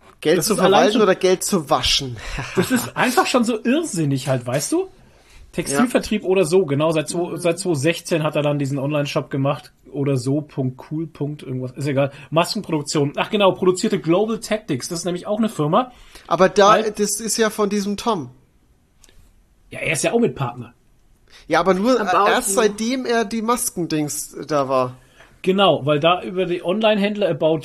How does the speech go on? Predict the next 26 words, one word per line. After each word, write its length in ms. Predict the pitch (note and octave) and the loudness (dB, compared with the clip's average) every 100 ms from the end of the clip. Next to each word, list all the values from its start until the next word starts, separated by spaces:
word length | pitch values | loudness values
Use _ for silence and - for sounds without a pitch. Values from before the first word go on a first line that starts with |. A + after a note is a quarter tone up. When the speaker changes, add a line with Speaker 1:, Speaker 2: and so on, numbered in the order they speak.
| - | -6
Speaker 2:
You 260 | F#3 G3 G3+ | -6 -6 -6
ist 160 | D#3+ | -8
es 80 | D#3+ | -4
dann 140 | E3+ D#3+ | -2 0
der 100 | D3 | 0
markeneigene 600 | D3+ F3 D#3 E3 D#3+ C#3+ | 0 -2 -6 -6 -6 -6
Online-Shop 600 | E3+ G#3 G#3 - G3 E3+ | -4 -4 -4 -4 -6 -6
und 200 | D#3 C3 | -10 -8
von 200 | D#3 C3+ | -10 -6
dem 180 | D#3 D#3+ | -4 -2
wurden 180 | D3+ | -2
dann 100 | C#3+ | -2
die 80 | C3+ | -2
Masken 340 | C3 C3 - C#3 | -2 -4 -8 -10
verkauft 460 | C3 - A#2 - | -10 -10 -12 -10
halt. 180 | C3 C#3+ - _ - _ - - - - - - | -14 -14 -20 _ -20 _ -20 -20 -20 -20 -20 -14
Speaker 1:
Tja. 180 | D3+ - - - - - - - - - - - - - - - - - | -4 -2 -2 -6 -18 -20 -18 -12 -10 -12 -16 -20 -20 -18 -20 -20 -20 -4
Speaker 3:
Ja, 200 | A3 A3 | 0 0
jetzt 160 | G#3+ | 0
erzähl 280 | A3 A#3 A3+ | -8 0 0
mal, 160 | G#3+ G3 | 0 -4
was 160 | G#3 | -6
hat 100 | A3+ | -4
er 80 | G#3+ | -4
denn 160 | G#3+ F#3+ | -6 -8
angestellt? 560 | F#3 F#3+ - E3+ E3+ | -12 -12 -12 -10 -12